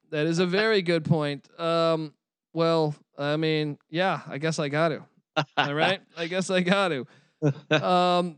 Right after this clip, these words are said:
Speaker 1: and they're the Golden Lions. You gotta love that when they're golden, you know?
Speaker 2: <laughs> I think all lions are kinda golden in color, right?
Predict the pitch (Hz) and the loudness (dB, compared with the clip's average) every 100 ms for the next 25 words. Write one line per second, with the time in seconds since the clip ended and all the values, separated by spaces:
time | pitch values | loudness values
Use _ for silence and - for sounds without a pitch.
0 | - 214 277 294 277 240 180 202 226 214 | -4 0 2 4 4 2 2 4 4 4
1 | 190 214 196 151 143 208 247 180 165 156 | 2 2 0 -2 -2 0 2 2 2 2
2 | 147 143 143 143 131 143 143 156 143 131 | 0 -2 -2 -2 -4 -2 0 0 0 -6
3 | 139 156 185 - _ _ _ _ _ _ | -4 -4 -4 -6 _ _ _ _ _ _
4 | 147 - 160 - - - - - - 208 | -4 0 -2 -2 -12 -12 -14 -8 4 6
5 | 262 202 170 156 160 143 131 147 135 120 | 8 6 6 6 6 6 4 4 2 4
6 | 131 139 135 120 120 139 117 127 147 | 4 6 6 4 4 4 6 6 4